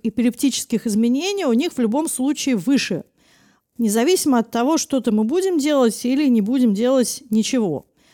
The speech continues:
По самым скромным подсчётам, например, среди детей с аутизмом около сорока процентов пациентов с эпилепсией.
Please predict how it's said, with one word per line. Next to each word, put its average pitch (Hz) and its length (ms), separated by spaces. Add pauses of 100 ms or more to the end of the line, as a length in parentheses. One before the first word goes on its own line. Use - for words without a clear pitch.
(420)
По 226 120
самым 320 340
скромным 294 480
подсчётам, 320 680
например, 247 640
среди 240 380
детей 240 680
с - 320 (100)
аутизмом 226 960
около 277 320
сорока 240 480
процентов 294 680 (120)
пациентов 247 640
с - 140
эпилепсией. 240 800